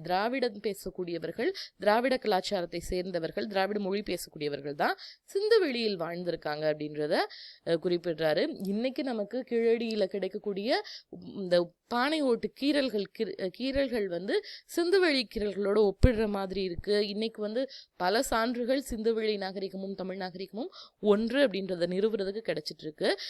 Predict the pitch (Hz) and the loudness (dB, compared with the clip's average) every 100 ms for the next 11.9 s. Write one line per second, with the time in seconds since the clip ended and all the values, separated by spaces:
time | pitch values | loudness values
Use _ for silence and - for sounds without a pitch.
0 | - - 311 339 247 175 - 185 190 202 | -12 0 6 6 6 2 2 0 4 4
1 | 151 156 175 190 175 160 156 147 240 381 | 6 6 4 2 0 0 -2 -2 0 0
2 | - 196 165 - 151 214 180 165 151 151 | -2 -2 -2 0 -2 -2 -2 -4 0 2
3 | 151 147 139 135 156 151 160 - 220 440 | 2 0 -2 -4 -8 -8 -10 -4 -2 -2
4 | - - - - - 185 175 170 - - | -6 -20 -20 -20 -6 -2 2 2 0 2
5 | 208 185 190 233 220 220 262 220 330 226 | 4 4 4 4 4 4 2 2 4 4
6 | 247 262 226 214 - 185 190 208 170 - | 4 2 2 2 2 0 2 2 2 -2
7 | 165 160 180 180 180 180 208 233 240 - | -4 2 4 4 2 -2 0 0 -2 -2
8 | 185 180 202 202 - 175 175 175 170 170 | -2 0 0 0 0 -4 -4 -6 -6 -6
9 | - 175 190 196 196 175 196 403 - - | -6 -4 -4 -4 -4 -2 0 0 -2 -10
10 | - _ 302 330 415 480 415 311 240 180 | -12 _ 8 10 10 6 4 2 2 0
11 | 165 156 147 - 170 156 156 170 - | 0 -2 -4 -4 -6 -2 -2 0 4